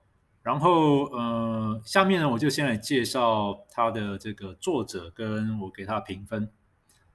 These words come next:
好，《全员阿修罗》呢，它的作者叫山肉碧起牙把子。哦，反正就是一个很诡异的汉字中的名称。作画的叫做达路梅恩。那他的这个漫画就是由，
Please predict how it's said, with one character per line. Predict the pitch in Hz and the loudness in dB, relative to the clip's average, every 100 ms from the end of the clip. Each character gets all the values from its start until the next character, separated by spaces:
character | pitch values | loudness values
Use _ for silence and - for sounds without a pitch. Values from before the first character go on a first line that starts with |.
| _ _ | _ _
好， | 82 82 | -20 -12
《全 | - 139 | -4 0
员 | 180 | 4
阿 | 180 | 4
修 | 175 170 | 4 2
罗》 | 123 117 | 4 2
呢， | 117 117 117 _ - | 0 -2 -8 _ -8
它 | 135 | -6
的 | 123 | -2
作 | 160 117 | 0 0
者 | 107 | -2
叫 | 98 120 110 | 0 0 0
山 | - 135 139 | 2 0 2
肉 | 143 123 104 - | 0 0 -2 -4
碧 | 143 104 | -4 -2
起 | - - 95 82 _ _ _ - | 2 0 -2 -12 _ _ _ -8
牙 | 101 98 | 0 2
把 | - 131 95 | 6 6 4
子。 | - 82 - _ _ _ _ _ _ | 0 -8 -10 _ _ _ _ _ _
哦， | - 85 - | -16 -16 -10
反 | 92 | -6
正 | 104 | -4
就 | 107 | -4
是 | 101 107 101 107 | -4 -4 -2 -2
一 | 104 | -4
个 | 90 | -4
很 | 101 | -6
诡 | - 92 | -6 -4
异 | 110 | -4
的 | 98 | -4
汉 | 87 104 101 | 0 0 -2
字 | 110 98 95 _ _ _ - | -2 -4 -6 _ _ _ -12
中 | 107 104 _ | -12 -12 _
的 | 98 | -12
名 | 92 95 | -10 -8
称。 | - 95 101 - - _ _ - | -6 -6 -8 -14 -20 _ _ 0
作 | 208 165 | 2 8
画 | 180 | 8
的 | 143 113 | 8 4
叫 | 139 127 | 0 -2
做 | 135 123 113 107 - | -4 -2 -4 -4 0
达 | 104 | 2
路 | 143 117 | 2 0
梅 | 104 101 | 0 -2
恩。 | 104 110 - _ _ _ _ _ _ - | -4 -6 -14 _ _ _ _ _ _ -6
那 | 131 | -2
他 | 120 143 | 0 0
的 | - _ - 107 | -2 _ -12 -8
这 | - | -6
个 | 139 - 117 110 | -8 -6 -4 -2
漫 | 135 117 | -2 2
画 | 127 113 | 2 2
就 | 117 | 0
是 | 127 113 | -4 -4
由， | 101 95 95 | -2 -4 -8